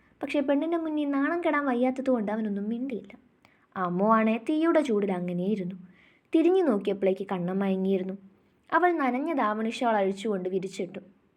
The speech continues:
എന്തോ ശബ്ദം കേട്ടൊന്ന് തിരിഞ്ഞു നോക്കിയപ്പോൾ കണ്ടു തണുത്ത് വിറച്ചൊരു മൂലയ്ക്കിരിക്കുന്ന കണ്ണനെ. പാവം തോന്നി. അവൾ അവൻ്റെ അടുത്തേക്ക് ചെന്നിരുന്നു. പതിയെ തട്ടി വിളിച്ചു, "കണ്ണേട്ടാ." ആകെ തണുത്തുറഞ്ഞു നിൽക്കുകയായിരുന്നു.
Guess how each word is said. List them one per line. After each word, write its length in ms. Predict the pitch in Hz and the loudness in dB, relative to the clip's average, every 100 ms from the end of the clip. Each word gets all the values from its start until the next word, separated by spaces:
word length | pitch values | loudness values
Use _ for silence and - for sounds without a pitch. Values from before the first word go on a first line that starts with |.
| _ _ - | _ _ 2
എന്തോ 240 | 339 359 | 4 6
ശബ്ദം 440 | 370 302 240 320 339 | 4 2 4 2 2
കേട്ടൊന്ന് 360 | 330 311 302 294 | 0 0 -2 -2
തിരിഞ്ഞു 340 | 262 214 254 | -2 -2 -2
നോക്കിയപ്പോൾ 420 | 254 214 214 214 | -2 -4 -6 -8
കണ്ടു 280 | 214 180 180 - - _ - | -10 -10 -12 -18 -20 _ -4
തണുത്ത് 320 | 208 208 202 | 0 2 4
വിറച്ചൊരു 400 | 262 220 - 294 | 4 4 0 0
മൂലയ്ക്കിരിക്കുന്ന 720 | 262 208 220 233 208 196 196 | 2 2 0 0 -2 -2 -2
കണ്ണനെ. 360 | 190 175 175 185 - _ _ _ _ - | -4 -6 -8 -12 -20 _ _ _ _ -4
പാവം 340 | 180 185 202 214 | -2 0 0 0
തോന്നി. 260 | 190 190 - _ _ _ - | -2 -6 -12 _ _ _ 0
അവൾ 160 | 359 359 | 4 6
അവൻ്റെ 280 | 269 269 269 | 4 2 0
അടുത്തേക്ക് 360 | 196 196 220 | -2 -2 -4
ചെന്നിരുന്നു. 520 | 196 196 185 180 185 208 - _ _ _ _ _ | -4 -6 -6 -10 -12 -16 -20 _ _ _ _ _
പതിയെ 320 | 202 190 208 226 | 2 4 4 2
തട്ടി 300 | 202 - 202 | -2 -2 -2
വിളിച്ചു, 320 | 180 - - _ _ _ _ _ _ _ _ _ _ _ | -2 -6 -14 _ _ _ _ _ _ _ _ _ _ _
"കണ്ണേട്ടാ." 400 | 214 196 196 202 240 - - _ _ _ _ _ _ _ _ _ | -4 0 0 0 -6 -8 -20 _ _ _ _ _ _ _ _ _
ആകെ 320 | 302 320 339 370 | 6 6 6 4
തണുത്തുറഞ്ഞു 640 | 277 240 262 320 269 269 | 4 4 0 0 2 2
നിൽക്കുകയായിരുന്നു. 680 | 220 196 226 226 185 175 | 0 0 -2 -2 -4 -6